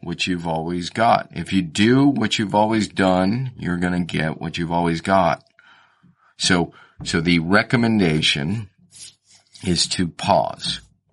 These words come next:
and to go through these questions and put together a plan.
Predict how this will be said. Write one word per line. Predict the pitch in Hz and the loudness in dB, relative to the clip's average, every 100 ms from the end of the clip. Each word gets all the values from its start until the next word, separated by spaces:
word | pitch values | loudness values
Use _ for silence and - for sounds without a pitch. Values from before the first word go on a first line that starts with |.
| _ - - - | _ -20 -20 -8
and | 85 85 | -4 -2
to | - | -4
go | 80 92 90 | -2 0 0
through | 90 87 87 87 82 131 - - - _ _ - - | 0 -2 0 2 2 -2 -10 -20 -20 _ _ -18 -14
these | 80 85 85 82 - | -6 0 0 0 -2
questions | - - 120 113 - 107 101 98 90 | -4 2 2 2 0 2 2 0 -4
and | 92 90 82 | -4 -4 -4
put | - 87 | -6 -4
together | - 101 85 90 90 90 80 | 0 0 2 0 2 0 0
a | 85 87 87 82 _ _ _ - | 0 0 0 -4 _ _ _ -18
plan. | - 87 90 101 101 80 55 98 | -10 0 2 4 4 2 -2 -8